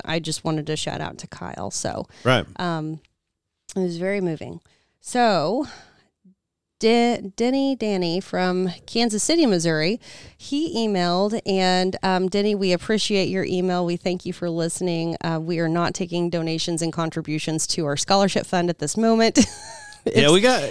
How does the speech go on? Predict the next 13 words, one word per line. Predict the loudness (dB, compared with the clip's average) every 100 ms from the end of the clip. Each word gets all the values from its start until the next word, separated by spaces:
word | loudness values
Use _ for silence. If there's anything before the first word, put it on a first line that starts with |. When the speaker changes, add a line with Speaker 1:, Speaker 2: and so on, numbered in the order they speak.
| 2
Speaker 1:
if | 2
something, | 6 6 6 6 4
if | 4
something | 2 2 2 2 0
is | -2 -6 -2 0
set | 2 4 4
up | 2
in | 0
the | -2
future, | -2 -6 -2
we | -2 0
will | 0 2
definitely | 0 0 0 0 -2